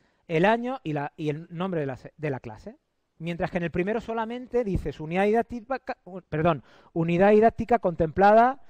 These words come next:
en número cuatro, que está ubicada en el segundo, en la segunda evaluación. ¿Mm?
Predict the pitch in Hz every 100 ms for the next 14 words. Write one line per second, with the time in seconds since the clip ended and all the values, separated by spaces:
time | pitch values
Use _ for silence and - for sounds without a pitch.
0 | - - - 185 196 143 - _ _ _
1 | _ _ _ _ _ _ - 170 202 214
2 | 214 220 233 233 196 - 196 202 214 214
3 | 220 196 - 170 180 180 165 156 175 175
4 | 160 131 110 107 - _ _ _ 156